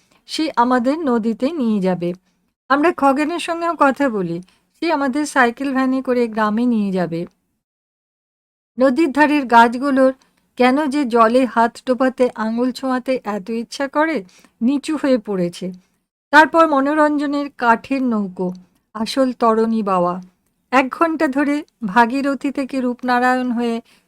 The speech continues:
ফের ভাগীরথীতে ফেরা। সূর্যোদয়, নদীর হাওয়া, নোবেল প্রাইজ। আজ সন্ধ্যায় নয়, আমাদের এক্ষুনি ফিরতে হবে কলকাতায়। আজ তো কলকাতায় সাত সমুদ্রের বাতাস লেগেছে।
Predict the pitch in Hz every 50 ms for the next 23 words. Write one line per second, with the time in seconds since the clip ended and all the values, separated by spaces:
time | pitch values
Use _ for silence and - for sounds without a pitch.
0 | _ _ - 262 277 294 254 226 180 - 220 214 214 214 247 226 233 233 226 -
1 | 233 185 - 220 247 381 - _ _ _ _ _ _ - - 220 196 185 180 175
2 | 185 185 - _ _ - - _ _ - - 302 311 269 254 - 311 277 254 285
3 | 277 277 277 294 - - 233 240 247 247 240 240 269 277 262 214 247 247 240 240
4 | 240 240 240 240 240 - 226 214 220 226 214 208 233 233 226 - - 214 202 190
5 | 185 180 180 185 - - _ _ _ _ _ _ _ - - 262 285 - - -
6 | 311 294 302 311 302 330 320 302 285 247 202 190 185 185 - _ _ _ - 214
7 | 233 269 294 254 311 294 - - 254 277 294 - - - 359 359 359 339 - -
8 | 285 247 - - 262 233 254 254 233 247 240 - 240 214 208 208 - 202 190 185
9 | 196 185 185 185 185 _ _ _ _ _ _ _ _ - - 254 262 - - -
10 | - 349 339 - 302 294 285 285 - 311 311 - - 302 302 294 - - 269 269
11 | 254 - - - 294 285 285 294 247 - 277 285 277 240 247 233 233 233 - 277
12 | 262 - - 254 254 226 220 208 185 - - 190 180